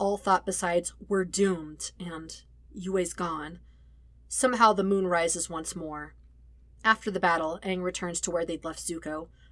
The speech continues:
only to find a blanket of flat, unbroken snow.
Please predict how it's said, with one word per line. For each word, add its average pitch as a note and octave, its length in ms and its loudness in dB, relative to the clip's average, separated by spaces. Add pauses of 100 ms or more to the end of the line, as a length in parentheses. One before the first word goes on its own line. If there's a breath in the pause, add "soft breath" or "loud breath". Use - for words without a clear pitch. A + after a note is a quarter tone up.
only A#3 240 0
to A3+ 80 -2
find F#3 300 0
a F3 60 0
blanket F3 340 -4
of E3 80 -8
flat, E3+ 420 -4
unbroken E3 520 -6
snow. D#3 440 -8